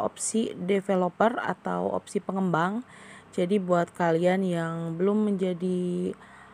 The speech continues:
belum ada opsi developer atau opsi pengembang, kalian bisa aktifkan terlebih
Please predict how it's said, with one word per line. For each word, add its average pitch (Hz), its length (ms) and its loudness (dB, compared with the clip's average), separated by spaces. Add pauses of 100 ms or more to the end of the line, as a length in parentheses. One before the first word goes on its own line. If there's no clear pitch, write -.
(1080)
belum 185 240 0
ada 170 320 2
opsi - 560 -4
developer 180 640 0
atau 175 640 -2
opsi - 240 -6
pengembang, 185 640 0
kalian 180 480 -2
bisa - 320 -2
aktifkan 196 800 -4
terlebih 165 400 -4